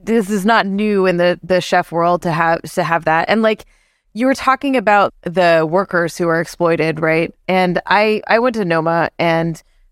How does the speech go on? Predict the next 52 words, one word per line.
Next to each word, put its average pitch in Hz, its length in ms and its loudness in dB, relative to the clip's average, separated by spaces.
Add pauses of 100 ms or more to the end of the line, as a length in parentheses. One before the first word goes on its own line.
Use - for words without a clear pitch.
(120)
you 208 120 -2
know, 196 60 2
you 196 180 0
get, 214 240 2
like, 196 160 0
a 180 60 0
tour 175 260 -2
of 151 100 -4
the 151 80 -4
kitchen 151 440 -4
and 156 120 -2
shit, 160 280 -2
and 170 140 0
you, 156 120 -2
you 175 180 -2
see, - 380 -4
like, 196 220 -2
you 180 100 0
see 269 320 0
that, 143 320 -2 (540)
you 202 120 -2
know? 247 240 2
And, 233 220 0
like, 220 280 -2 (200)
there's 240 220 0
this 240 180 -2
one 233 340 0
dish 220 280 0
that 190 140 2
I 170 60 4
had 165 320 2
that 170 140 2
was 170 160 -8
fucking 226 420 -4
amazing. 165 380 0
I 214 100 4
don't, 285 240 2
I 233 80 4
don't 269 160 2
actually 220 260 0
think 170 140 -4
Noma's 165 320 -2
amazing, 156 460 -4
but, - 320 -2
you 165 100 0
know, 147 100 -2
whatever, - 300 -2
that's - 160 -4
a 165 40 -6
different - 260 -8
conversation. 160 560 -4 (360)
Uh, 196 340 4